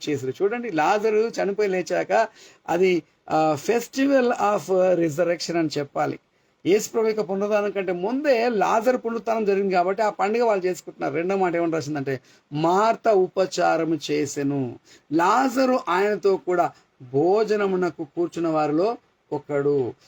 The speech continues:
మరియా ఉత్తమమైన దాన్ని ఎన్నుకుంది, మార్త ఒక్కప్పుడు ఇంటి పనులు ఉన్నది. కానీ ఇప్పుడు మార్త ఉపచారం ఎవరు చేస్తుందంటే యేసయ్యకి చేస్తుంది. యేసయ్య చుట్టే ఉంది ఆమె సేవ. కాబట్టి ఆమె ఆ విధంగా దీవించబడ్డది. "మార్త ఉపచారం చేసెను,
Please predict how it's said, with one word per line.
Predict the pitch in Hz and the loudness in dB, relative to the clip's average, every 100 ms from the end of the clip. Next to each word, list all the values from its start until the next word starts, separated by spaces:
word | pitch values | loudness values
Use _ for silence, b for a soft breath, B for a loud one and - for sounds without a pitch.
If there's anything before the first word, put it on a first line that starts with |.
| b - | b -2
మరియా | 190 240 294 302 | 2 4 4 4
ఉత్తమమైన | 247 233 262 262 254 | 4 2 2 2 2
దాన్ని | 247 240 | 2 2
ఎన్నుకుంది, | 214 208 208 214 202 196 | 2 0 0 0 4 2
మార్త | 180 196 233 233 | 2 0 0 0
ఒక్కప్పుడు | 214 214 208 | -2 0 0
ఇంటి | 196 208 | 0 -2
పనులు | 214 202 | -2 0
ఉన్నది. | 196 180 | 0 0
కానీ | 185 175 | 0 0
ఇప్పుడు | 208 - 294 | -2 -2 0
మార్త | 294 220 202 214 - 165 190 214 B B B 160 | 2 2 2 2 0 2 0 -2 B B B -2
ఉపచారం | 175 - 208 233 240 254 | -2 -2 0 4 4 4
ఎవరు | 233 214 233 | 4 4 4
చేస్తుందంటే | 226 202 208 202 | 0 -2 0 0
యేసయ్యకి | 170 185 202 214 202 156 175 | 2 4 4 2 0 -2 -6
చేస్తుంది. | 165 - 170 151 - | -6 -6 -6 -6 -4
యేసయ్య | 190 262 269 185 247 240 - | -2 2 2 2 0 0 -2
చుట్టే | 226 - - 269 302 | -6 -6 0 4 4
ఉంది | 294 269 247 | 4 4 2
ఆమె | 240 202 185 | 2 2 0
సేవ. | 156 180 180 180 - b b - | -2 -4 -2 -4 -8 b b -2
కాబట్టి | 180 202 185 | 2 2 0
ఆమె | 175 170 156 | -2 0 0
ఆ | |
విధంగా | 165 165 151 | 0 0 -2
దీవించబడ్డది. | 151 175 160 156 143 | -2 -4 -2 -4 -2
"మార్త | 135 151 175 170 | -4 -2 -2 -2
ఉపచారం | 160 156 156 156 151 139 143 | -4 -4 -2 -2 0 -2 -2
చేసెను, | 139 135 | -2 -4